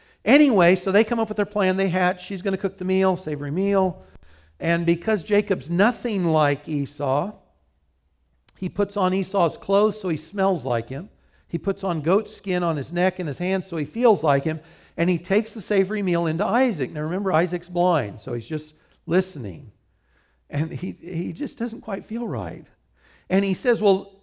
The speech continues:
the, the voice is the voice of Jacob, but the smell and the feel, that's Esau." And he questions him, "Are you really Esau? Are you really Esau?"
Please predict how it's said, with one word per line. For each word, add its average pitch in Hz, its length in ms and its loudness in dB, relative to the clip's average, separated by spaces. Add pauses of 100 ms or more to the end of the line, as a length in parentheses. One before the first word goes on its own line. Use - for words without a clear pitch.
(120)
the, 185 280 2
the 185 140 4
voice 247 560 0
is 196 160 -6
the 185 100 -2
voice 208 360 0
of 190 120 -4
Jacob, 175 800 -2 (120)
but 170 160 -4
the 147 80 -4
smell 233 600 0
and 165 160 -2
the 147 60 -2
feel, 226 580 -2 (320)
that's 226 260 -8
Esau." 226 520 0 (240)
And 196 120 2
he 202 60 0
questions 233 720 -4
him, 127 260 -4 (460)
"Are 185 160 2
you 190 460 -2 (160)
really 220 420 -2 (260)
Esau? 175 720 -8 (840)
Are 139 80 -10
you 135 160 -10
really 294 300 -4
Esau?" 262 400 -12